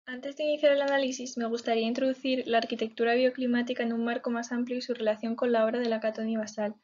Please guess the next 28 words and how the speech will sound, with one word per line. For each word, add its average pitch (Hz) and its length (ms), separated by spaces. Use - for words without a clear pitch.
Entendemos 240 460
como 294 160
arquitectura 285 580
bioclimática 262 720
aquella 240 300
adaptada 240 380
a 247 60
las 247 120
condiciones 226 460
del 226 240
clima 254 400
y 254 80
que 247 100
se 226 140
sirve 247 260
de 254 60
los 254 120
recursos 254 440
de 254 80
la 233 100
naturaleza 220 640
para 226 140
alcanzar 214 380
un 214 100
confort 240 380
físico 220 360
y 208 60
psicológico 220 720